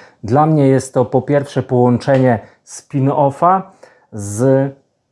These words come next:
takim prawdziwym originem. A dlaczego? A dlatego, że jak już, y, pewnie się domyślacie po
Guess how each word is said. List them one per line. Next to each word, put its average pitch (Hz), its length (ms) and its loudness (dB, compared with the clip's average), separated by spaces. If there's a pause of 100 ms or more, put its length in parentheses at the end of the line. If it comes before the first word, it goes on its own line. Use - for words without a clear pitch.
(260)
takim 117 280 -4
prawdziwym 131 520 0
originem. 113 760 0
A 120 100 -6
dlaczego? 139 720 0
A 127 120 -6
dlatego, 135 520 -2
że 127 280 0 (840)
jak 117 440 -2
już, 117 380 0
y, 107 320 4
pewnie 104 260 0
się 117 140 -2
domyślacie 117 840 0
po 107 460 -2